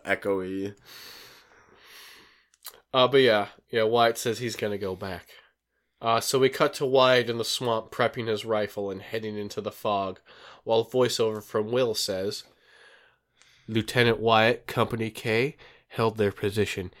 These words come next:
Speaker 2: enabling Confederate troops to regroup and mount a successful counterattack. If it weren't for the heroic stand provided by Wyatt and his regiment, Hummelgate and the town itself would have been,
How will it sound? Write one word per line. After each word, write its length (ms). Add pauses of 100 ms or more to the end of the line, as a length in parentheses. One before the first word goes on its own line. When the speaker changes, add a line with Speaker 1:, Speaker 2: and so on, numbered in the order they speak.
(140)
Speaker 2:
enabling 520
Confederate 600
troops 360
to 120
regroup 440 (640)
and 200
mount 360 (200)
a 80
successful 680
counterattack. 800 (1000)
If 140
it 120
weren't 260
for 160
the 100
heroic 500
stand 520
provided 560
by 160
Wyatt 420
and 140
his 280
regiment, 480 (440)
Hummelgate 640 (340)
and 140
the 40
town 360
itself 640
would 120
have 140
been, 140